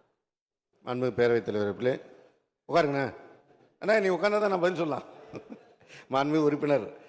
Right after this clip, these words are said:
ஆனால் வி ஜி ராஜேந்திரன் அவர்கள் ஏற்கனவே கையில டைப் பண்ணி வச்சிருக்காரு. அது இப்ப என்கிட்ட நேரா கொடுப்பதற்கு பதில்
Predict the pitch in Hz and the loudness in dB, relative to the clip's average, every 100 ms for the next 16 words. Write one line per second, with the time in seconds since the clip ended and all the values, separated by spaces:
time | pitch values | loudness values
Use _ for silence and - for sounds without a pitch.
0 | - - 127 120 151 139 135 139 143 127 | -14 -6 -6 -4 -2 0 0 0 -2 -4
1 | 117 123 143 104 90 - - 123 165 156 | -6 -4 -4 -6 -10 -14 -8 -2 0 0
2 | 151 175 135 165 180 175 143 127 135 127 | 0 0 0 0 2 2 2 0 0 -2
3 | 101 - 120 120 131 147 165 156 170 160 | -2 -6 -4 -2 -2 0 0 2 2 2
4 | 156 135 143 127 180 175 123 | 0 0 -2 0 0 0 -2